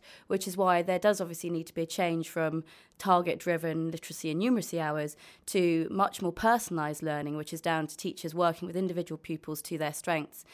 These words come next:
And I think that, uh, the report author is absolutely right to pull out the, the necessity for government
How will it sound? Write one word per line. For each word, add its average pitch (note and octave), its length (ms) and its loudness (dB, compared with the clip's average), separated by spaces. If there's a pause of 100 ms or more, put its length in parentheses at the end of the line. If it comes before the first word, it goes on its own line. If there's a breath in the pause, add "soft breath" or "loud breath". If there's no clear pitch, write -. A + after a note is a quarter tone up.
(300 loud breath)
And F#3 160 4
I F3+ 40 4
think F#3 280 2
that, - 340 2
uh, E3+ 420 4 (200)
the F3+ 100 -4
report F3+ 460 0
author F3 240 0
is E3 100 0
absolutely E3+ 360 -2
right G3 300 4
to - 120 -10
pull F3+ 200 -2
out E3 380 2 (360 loud breath)
the, F3+ 180 4
the F3 100 0
necessity E3+ 720 -2
for F3+ 180 -4
government F3+ 440 2